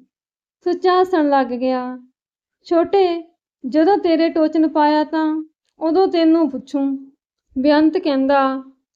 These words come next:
"ਆਪਾਂ ਤਾਂ ਇੱਥੇ ਹੀ ਸਾਰ ਲੈਣਾ, ਬਾਈ, ਦੂਰ ਜਾਣ ਦੀ ਲੋੜ ਨਹੀਂ।"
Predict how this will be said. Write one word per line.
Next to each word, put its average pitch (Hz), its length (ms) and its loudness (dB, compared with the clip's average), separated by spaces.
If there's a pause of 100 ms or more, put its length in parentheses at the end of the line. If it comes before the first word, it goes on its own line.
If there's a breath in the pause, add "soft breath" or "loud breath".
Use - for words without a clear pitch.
(320)
"ਆਪਾਂ 311 420 0
ਤਾਂ 339 220 -2
ਇੱਥੇ 320 440 -2
ਹੀ 330 180 0
ਸਾਰ 262 360 0
ਲੈਣਾ, 262 520 -2 (420 soft breath)
ਬਾਈ, 294 240 4
ਦੂਰ 320 300 2
ਜਾਣ 302 300 2
ਦੀ 302 140 2
ਲੋੜ 269 240 4
ਨਹੀਂ।" 269 540 -2